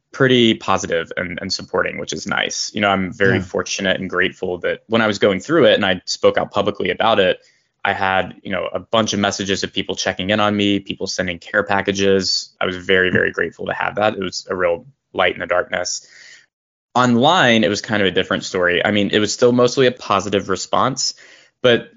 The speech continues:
Speaker 1: with the internet being the internet, I had to deal with some, some trolls and some people saying really cruel things. So that wasn't great, but, you know, I'm,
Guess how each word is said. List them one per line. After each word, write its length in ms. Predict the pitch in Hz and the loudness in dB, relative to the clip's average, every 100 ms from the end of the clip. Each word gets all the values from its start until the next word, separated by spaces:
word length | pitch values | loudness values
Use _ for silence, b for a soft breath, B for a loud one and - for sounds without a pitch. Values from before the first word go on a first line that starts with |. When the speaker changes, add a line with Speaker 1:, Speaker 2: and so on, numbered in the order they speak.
| - | -8
Speaker 1:
with 100 | 107 | -4
the 80 | 110 | 0
internet 320 | 101 101 92 | 2 2 0
being 160 | 98 95 | -2 -2
the 80 | 90 | -2
internet, 400 | 92 90 87 87 | -2 0 -2 -2
I 40 | |
had 180 | 92 90 | -4 -4
to 40 | |
deal 280 | 85 87 85 | -4 -4 -4
with 100 | 85 | -4
some, 540 | - 85 82 78 78 _ _ - | -6 -4 -6 -10 -18 _ _ -12
some 200 | - 87 | -10 -8
trolls 580 | - 143 139 135 135 - | 0 4 4 4 2 -2
and 200 | 101 95 | -6 -6
some 220 | - 95 | -6 -6
people 280 | 95 92 92 | -8 -6 -4
saying 280 | - 87 85 | -2 -2 -2
really 240 | 90 87 | -6 -6
cruel 260 | - 92 87 | -6 -6 -4
things. 540 | - 90 95 98 - | -2 -2 -4 -8 -10
So 380 | - 95 87 87 - b b b b b | -6 0 0 0 -6 b b b b b
that 220 | - 120 143 | 0 2 2
wasn't 260 | 143 101 | 2 2
great, 340 | 147 160 165 - | 4 4 4 4
but, 280 | 107 101 | 4 4
you 60 | 110 | 0
know, 100 | 98 | 0
I'm, 320 | 90 90 - | 0 -2 -8